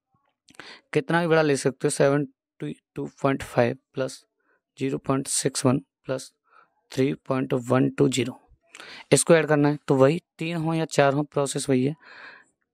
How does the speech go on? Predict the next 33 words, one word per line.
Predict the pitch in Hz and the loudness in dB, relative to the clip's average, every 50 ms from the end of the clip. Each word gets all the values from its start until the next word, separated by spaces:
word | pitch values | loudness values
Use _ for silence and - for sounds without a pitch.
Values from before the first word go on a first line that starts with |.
| _ 147 | _ -4
पॉइंट | 147 160 160 - | -4 -4 -4 -4
के | 160 170 | -2 -2
नीचे | 170 165 151 170 | -2 -2 -2 0
पॉइंट | 151 156 147 151 147 | 2 2 2 4 4
आना | 143 143 143 | 2 2 2
चाहिए। | 135 143 143 | 2 4 4
देखो | 139 131 135 - _ _ - 139 | 4 2 2 -2 _ _ -12 -8
ज़ीरो | 131 123 131 135 147 | -4 -2 0 0 0
पॉइंट | 135 - 151 151 143 | 0 0 0 0 0
सिक्स | - - 131 - - - | -2 -4 -4 -4 -6 0
को | - 147 147 | 2 2 0
तो | - - - _ - - | 0 -2 -12 _ -8 -4
ज़ीरो | 131 135 139 147 - | -4 -2 -2 -4 -4
पॉइंट | - - 127 131 143 - | -4 -2 -2 -2 -2 -2
सिक्स | - - - - 147 - - - - 131 | -2 -2 0 0 -2 -2 -2 -4 0 2
वन | 123 120 127 - _ _ _ - - - - - - - _ _ - | 2 2 2 0 _ _ _ -20 -20 -20 -20 -20 -20 -20 _ _ 4
और | 131 135 - - _ _ _ _ _ _ _ | 4 4 2 0 _ _ _ _ _ _ _
पॉइंट | 139 139 139 131 | -4 -4 -2 -2
का | 139 139 | -4 -2
पॉइंट | 135 147 147 143 131 _ _ | 0 0 0 0 -4 _ _
थ्री | - - 135 135 147 - - _ _ _ - - - - _ _ - | -8 -6 -4 -4 -4 -6 -12 _ _ _ -20 -20 -20 -20 _ _ 0
वन | 127 123 131 135 135 - _ _ _ _ _ _ - | 2 4 4 4 2 -2 _ _ _ _ _ _ -8
टू | 143 143 139 | -6 -6 -4
ज़ीरो, | 131 131 123 120 120 - _ _ _ _ _ _ _ _ _ - _ _ _ _ - | -4 -4 -6 -6 -8 -10 _ _ _ _ _ _ _ _ _ -20 _ _ _ _ -12
इसको | - - - 151 | -10 -4 -2 -2
ऐड | 151 143 | 0 0
करोगे | 143 147 147 151 151 | 0 0 0 0 0
तो | 139 139 | -2 -2
ज़ीरो, | 131 123 135 143 151 170 190 - - - - _ _ - | 0 2 2 2 2 0 -2 -6 -12 -20 -20 _ _ 0
वन | 131 127 135 | 2 4 4
और | 139 135 | 4 2
टू | 131 - 143 131 | 0 -2 -4 -4
थ्री | - 135 139 160 202 | 0 0 2 2 0